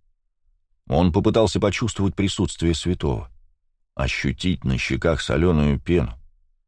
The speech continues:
соприкоснуться с древним могуществом океана. Наконец ему это удалось.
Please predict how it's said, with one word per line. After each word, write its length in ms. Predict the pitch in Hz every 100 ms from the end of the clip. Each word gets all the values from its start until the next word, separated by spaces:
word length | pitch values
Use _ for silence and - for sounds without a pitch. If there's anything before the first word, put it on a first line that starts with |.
| _ _
соприкоснуться 800 | - - 73 76 104 110 - 82
с 60 |
древним 420 | 67 80 95 87 80
могуществом 680 | 80 87 87 80 - 82
океана. 540 | 80 71 85 64 55 - _ _ _ _ _ _ _ _ _ _ _ _ -
Наконец 440 | 67 67 80 101
ему 260 | - 101 98
это 160 | 92 92
удалось. 540 | 90 90 67 - -